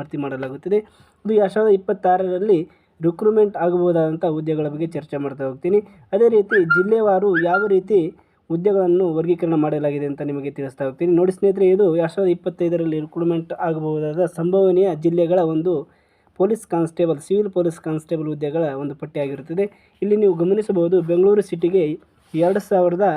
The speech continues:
ಎರಡುನೂರ ಮೂವತ್ತೈದು ಹುದ್ದೆಗಳನ್ನು ಮೀಸಲಿಡಲಾಗಿದೆ. ಇಲ್ಲಿ ನೋಡಬಹುದು ನೀವು, ಎರಡು ಸಾವಿರದ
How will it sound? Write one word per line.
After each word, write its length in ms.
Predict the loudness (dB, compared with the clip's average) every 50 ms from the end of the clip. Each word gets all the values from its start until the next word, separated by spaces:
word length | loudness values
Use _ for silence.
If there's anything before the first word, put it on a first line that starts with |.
| -2 -4 -2
ಎರಡುನೂರ 320 | 0 0 2 2 2 2 0 0
ಮೂವತ್ತೈದು 380 | 0 -2 -2 -2 -4 -4 -4 -4 -6
ಹುದ್ದೆಗಳನ್ನು 400 | -6 -6 -6 -4 -4 -2 -2 -2
ಮೀಸಲಿಡಲಾಗಿದೆ. 720 | -4 -6 -8 -12 -12 -8 -8 -8 -8 -8 -6 -4 -2 -2 -2 -4 _ _ -2
ಇಲ್ಲಿ 180 | 0 2 2 2 2
ನೋಡಬಹುದು 400 | 2 2 2 2 2 4 4 4 4 4
ನೀವು, 120 | 4 4
ಎರಡು 300 | 4 4 2 0 -2 -2 0 0
ಸಾವಿರದ 320 | 2 2 2 2 2 2